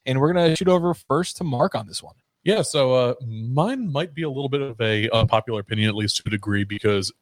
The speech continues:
Speaker 2: it centers around the Tampa Bay Buccaneers. I'm actually kinda skeptic on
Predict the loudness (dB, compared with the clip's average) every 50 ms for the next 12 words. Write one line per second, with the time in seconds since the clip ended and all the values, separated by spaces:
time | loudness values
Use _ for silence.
0 | _ -12 -12 -6 _ 0 2 4 2 2 2 -2 -4 -4 -4 -4 -6 -4 -2 -2
1 | 0 -2 -2 -4 -8 -10 -14 -14 -4 -2 0 0 0 0 -2 -2 -2 -2 -4 -6
2 | -6 -10 -16 -16 -18 -16 -8 -4 -4 -4 -4 _ _ _ _ _ _ _ -2 2
3 | 2 2 2 2 0 -2 -4 -6 -12 _ _ _ _ _ _ 0 2 2 4 4
4 | 4 6 4 4 4 2 2 2 2 0 -2 0 0 0 0 0 -2 -4 -4 -6
5 | -12 _ _ _ _ -2 0 0 0 0 0 -4 -6 -8